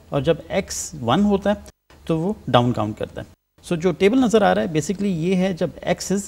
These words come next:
equal to zero। So initial states या प्रेजेंट स्टेट्स दिखाई गई हैं, क्यू ज़ीरो, क्यू वन, क्यू टू, ज़ीरो, ज़ीरो, ज़ीरो से लेके वन, वन, वन तक है। नेक्स्ट स्टेट जो है जब X है ज़ीरो के बराबर,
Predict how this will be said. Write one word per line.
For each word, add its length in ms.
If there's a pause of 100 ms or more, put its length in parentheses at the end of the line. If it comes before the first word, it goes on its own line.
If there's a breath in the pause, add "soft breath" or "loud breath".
equal 380
to 100
zero। 280 (360 loud breath)
So 260
initial 380
states 600
या 80
प्रेजेंट 320
स्टेट्स 280
दिखाई 300
गई 160
हैं, 160
क्यू 200
ज़ीरो, 280
क्यू 200
वन, 200
क्यू 180
टू, 240 (100)
ज़ीरो, 200
ज़ीरो, 220
ज़ीरो 220
से 120
लेके 260 (160)
वन, 160
वन, 200
वन 240
तक 260
है। 160 (520 loud breath)
नेक्स्ट 240
स्टेट 300
जो 80
है 240
जब 280
X 260 (360)
है 360
ज़ीरो 300
के 100
बराबर, 360